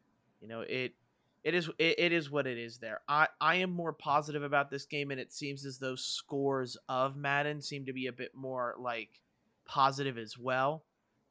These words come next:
Just t-, take what you ca-, take what I say with, you know, I am trying to give you guys truly my opinion on the Madden, and I play it every year.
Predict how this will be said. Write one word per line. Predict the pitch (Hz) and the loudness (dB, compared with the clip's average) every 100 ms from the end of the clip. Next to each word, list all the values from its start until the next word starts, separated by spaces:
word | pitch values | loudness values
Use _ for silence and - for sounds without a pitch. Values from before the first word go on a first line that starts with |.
| _ _ _ | _ _ _
Just | - 143 143 - - _ _ - | -6 -6 -6 -12 -14 _ _ -10
t-, | - - - | -10 -10 -4
take | 208 190 202 | 0 2 4
what | 196 | 2
you | 175 | 2
ca-, | - 165 - | -4 -4 -4
take | - 214 202 | 0 -2 0
what | 165 | 0
I | - 143 | 4 4
say | 143 - 156 143 127 | 4 -2 0 0 0
with, | 120 120 120 _ _ _ _ _ _ - | -4 -6 -6 _ _ _ _ _ _ -10
you | 139 | -2
know, | 139 | 0
I | - 165 | 4 4
am | 175 | 2
trying | 156 160 156 | 2 2 2
to | |
give | 139 139 | -2 -4
you | 139 | -2
guys | 131 127 | -2 -4
truly | - 160 151 143 | -6 -6 -4 -4
my | 135 127 | -4 -4
opinion | 123 - 147 131 123 | -4 -6 -10 -8 -8
on | 117 | -10
the | 107 | -10
Madden, | 107 104 107 123 135 _ _ - | -8 -6 -6 -10 -16 _ _ -6
and | 143 127 | -2 4
I | 135 | 4
play | 143 160 151 | 4 2 2
it | 147 - | 2 0
every | 127 123 131 127 | -2 -2 -4 -6
year. | 120 139 117 69 | -4 -4 -4 -6